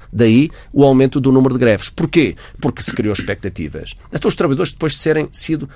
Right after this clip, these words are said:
penalizados fortemente nos seus rendimentos e depois de se verificarem que as coisas melhoraram, feitos os sacrifícios que fizeram, então estavam à espera que alguma coisa se alterasse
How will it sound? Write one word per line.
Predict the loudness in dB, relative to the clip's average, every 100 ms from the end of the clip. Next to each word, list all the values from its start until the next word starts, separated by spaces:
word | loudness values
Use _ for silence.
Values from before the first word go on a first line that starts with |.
| -8
penalizados | 0 2 4 0 0 -2 -2 -6 -16 -20 -20 -12
fortemente | 0 2 2 0 2 2 0
nos | -2
seus | 0 0
rendimentos | 0 -2 -4 -6 -10 -14 -20 -6
e | -2
depois | 0 2 2 2
de | 0 2
se |
verificarem | 2 2 0 -2 0 0 -2
que | -4
as | -2
coisas | 0 0 2
melhoraram, | 2 4 4 4 2 -4 -10 -20 -20
feitos | -8 2 2 2 -8 -4
os | -2
sacrifícios | 0 0 -2 -2 -2 -2 -6
que |
fizeram, | -2 2 2 2 0 -8 -16 -10
então | -6 -6 -6
estavam | -2 -2 -2
à |
espera | -4 -4 -6 -6
que | -2
alguma | -2 -2 -2
coisa | -2 -2 -2
se | 0
alterasse | 0 0 -2 -2